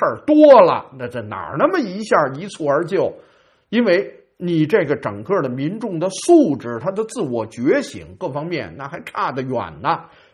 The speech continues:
不是这个独裁者，就是那个独裁者。你像现在在伊朗民众面前，就非常简单，要么是神棍，要么是国王。那你说咱不能换一别人吗？换一别人没有公信力啊，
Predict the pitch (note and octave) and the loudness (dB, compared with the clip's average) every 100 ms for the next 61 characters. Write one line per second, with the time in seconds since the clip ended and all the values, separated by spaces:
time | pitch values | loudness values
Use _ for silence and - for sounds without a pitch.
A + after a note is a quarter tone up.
0 | _ G3 D4 C#4 C#4+ A3 D#3 D#3 E3+ D#3 | _ 0 2 4 6 4 4 0 -2 0
1 | D3 A#2+ G#2 C#3+ D3+ A#2 B2 F2+ - F#2 | -2 -2 -4 -2 -2 -4 -12 -12 -16 -18
2 | - F2+ E2 C2 - _ _ _ _ D#3 | -18 -18 -18 -20 -20 _ _ _ _ -8
3 | E3+ G3 F#3+ E3 F#3 F3 E3 D#3 F#3+ D3 | -4 -2 -2 -2 -2 -2 -2 -2 -4 -6
4 | A#2+ B2+ E3 F3 D3+ C#3+ B2 A#2+ C3+ - | -6 -8 -8 -8 -8 -8 -8 -10 -10 -12
5 | - B4 A#4+ - F3+ F3+ D3+ A#2+ A#2 D3+ | -8 -6 -6 -6 -6 -4 -6 -6 -2 -2
6 | C#3+ - _ A3+ B3 G#3+ F#3+ F#3+ F3+ G#3 | -4 -18 _ 4 4 4 2 0 -2 -4
7 | B3 A#3 - - _ _ _ _ _ F3+ | 0 -2 -2 -16 _ _ _ _ _ -4
8 | F3+ F3+ F3+ D3 F3 D#3+ D#3+ - _ _ | -4 -4 -4 -2 0 0 -4 -8 _ _
9 | _ _ _ _ _ _ _ _ _ _ | _ _ _ _ _ _ _ _ _ _
10 | _ _ - A3+ C#3 B2+ G#3+ G#3 G#3 F#3+ | _ _ -10 -6 -4 0 2 2 0 -2
11 | G#3 A3+ F3 G3 D#3+ C#3+ G#3+ F3 D#3+ D#3+ | 0 2 2 0 -2 0 0 -2 -8 -8
12 | G#3 F#3 G#3 F3 F#3 F#3 F3+ F3+ C3 F#3 | -6 -4 -4 -6 -6 -8 -8 -8 -8 -10
13 | F3+ F#3+ G3 F3+ C3+ | -10 -8 -8 -10 -12